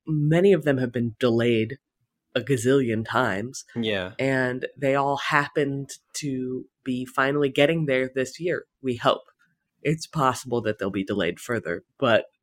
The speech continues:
Speaker 1: hopefully everything will go this year.
Speaker 2: Yeah. And tell us about Starship in particular, because if people haven't seen it,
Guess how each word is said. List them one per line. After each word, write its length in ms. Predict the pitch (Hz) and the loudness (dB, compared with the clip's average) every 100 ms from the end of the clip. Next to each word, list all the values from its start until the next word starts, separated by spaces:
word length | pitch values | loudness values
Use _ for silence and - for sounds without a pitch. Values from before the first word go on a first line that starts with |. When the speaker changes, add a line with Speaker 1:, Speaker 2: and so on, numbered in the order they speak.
| _ - | _ 0
Speaker 1:
hopefully 500 | 180 214 180 160 135 | 4 4 6 4 4
everything 400 | 180 160 160 135 | 2 0 0 -2
will 80 | 135 | 0
go 180 | 147 | 0
this 260 | 135 - - | 0 -6 -6
year. 300 | 135 156 151 - - | -4 -4 -6 -18 -6
Speaker 2:
Yeah. 320 | 117 117 107 - _ _ _ _ | -2 -2 -2 -8 _ _ _ _
And 260 | - 180 180 - _ - | -2 0 -2 -10 _ -8
tell 220 | - 240 | 0 2
us 100 | 240 | 2
about 240 | 160 123 85 | 0 0 -2
Starship 680 | - - 120 107 - 98 107 | -6 0 2 0 -2 -6 -6
in 100 | 92 | -8
particular, 540 | 95 - 101 107 87 | -10 -10 -8 -8 -8
because 400 | 87 110 135 - | -6 -2 -2 -2
if 220 | - - | -8 -8
people 260 | - 170 156 | -6 -2 -2
haven't 260 | 135 123 | -2 -4
seen 400 | - - 127 120 | -6 -4 -2 -2
it, 240 | 92 80 | -4 -8